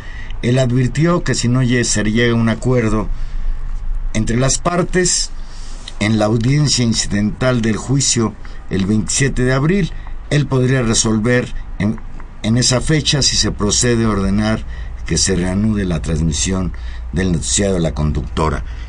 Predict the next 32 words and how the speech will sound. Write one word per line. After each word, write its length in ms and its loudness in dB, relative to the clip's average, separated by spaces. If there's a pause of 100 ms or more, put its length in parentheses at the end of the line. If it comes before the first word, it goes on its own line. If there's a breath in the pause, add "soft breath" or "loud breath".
(120 loud breath)
Ya 280 2
M 200 2
B 220 0
S 360 0 (640 loud breath)
señaló 520 0
que 80 -2
esto 240 -2
no 100 0
es 120 -2
posible 640 0 (500 loud breath)
y 80 -4
que, 280 -6
y 180 -2
va 200 0
a 60 2
presentar 520 2
un 120 0
amparo, 500 2
y 240 0 (600 loud breath)
yo 200 2
mucho 280 0
me 120 -2
temo, 300 -2
Tania, 300 -2
no 160 -2
sé 160 -4
cuál 200 -4
sea 200 -2
tu 140 -6
opinión 300 -2
al 100 -2
respecto, 560 -2